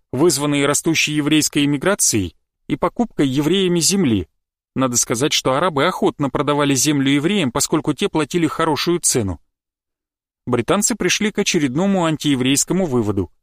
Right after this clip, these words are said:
ограничить эмиграцию и положить конец приобретению евреями арабских земель.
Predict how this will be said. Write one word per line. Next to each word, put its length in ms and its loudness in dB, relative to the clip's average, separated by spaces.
ограничить 760 0
эмиграцию 680 0
и 80 -4
положить 440 0
конец 440 0
приобретению 800 0
евреями 480 0
арабских 580 0
земель. 440 0